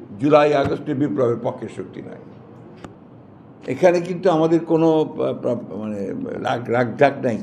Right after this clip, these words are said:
খুব সোজা কথা। আমি জোর দিয়ে বলতে চাই, বিএনপি একটি উদারপন্থী গণতান্ত্রিক রাজনৈতিক দল।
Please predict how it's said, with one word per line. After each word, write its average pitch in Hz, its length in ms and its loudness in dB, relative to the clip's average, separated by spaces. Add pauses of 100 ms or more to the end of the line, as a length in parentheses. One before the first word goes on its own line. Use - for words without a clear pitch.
খুব 160 180 -6 (200)
সোজা 143 200 2
কথা। 104 300 -6 (840)
আমি 123 140 0
জোর 117 240 2
দিয়ে 135 140 2
বলতে 107 280 -2
চাই, - 240 -8 (920)
বিএনপি 170 580 4
একটি 170 260 0
উদারপন্থী 170 1200 2
গণতান্ত্রিক 160 840 0
রাজনৈতিক 127 720 0
দল। 127 300 4